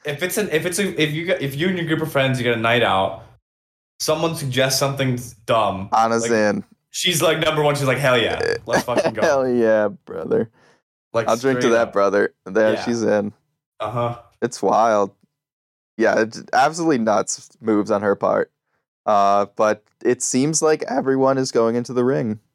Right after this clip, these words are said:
Speaker 2: It just seems
Speaker 1: Sure.
Speaker 2: like, uh, what we're
Speaker 1: Okay,
Speaker 2: doing.
Speaker 1: why not?
Speaker 2: Why not?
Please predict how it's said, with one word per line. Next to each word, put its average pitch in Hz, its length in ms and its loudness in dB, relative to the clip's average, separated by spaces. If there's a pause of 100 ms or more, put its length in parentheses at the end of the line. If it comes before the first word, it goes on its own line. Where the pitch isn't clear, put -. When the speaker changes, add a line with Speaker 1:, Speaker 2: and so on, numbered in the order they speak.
(1000)
Speaker 2:
It 110 100 -4
just 117 180 0
seems 113 200 2
Speaker 1:
Sure. 113 80 0
Speaker 2:
like, 110 220 0
uh, 110 180 4
what 110 140 4
we're 113 60 2
Speaker 1:
Okay, 107 80 -2
Speaker 2:
doing. 113 260 2
Speaker 1:
why - 120 0 (140)
not? - 400 -6 (160)
Speaker 2:
Why 127 160 2
not? 135 120 2